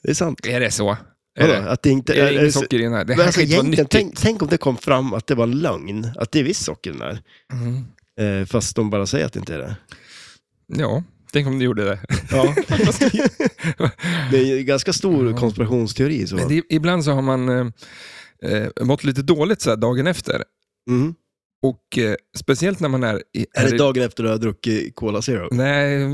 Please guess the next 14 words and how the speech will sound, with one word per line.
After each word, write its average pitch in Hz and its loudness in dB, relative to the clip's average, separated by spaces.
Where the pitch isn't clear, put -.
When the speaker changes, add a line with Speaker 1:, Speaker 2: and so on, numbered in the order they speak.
Speaker 2:
eh, 123 -4
lite 120 -2
öl 156 0
och 101 -4
sånt. 104 -6
Speaker 1:
Ja, 160 0
just 160 -6
det. 120 -2
Speaker 2:
På 147 2
något 214 0
sätt 180 0
så 165 0
är 151 2
man, 156 -2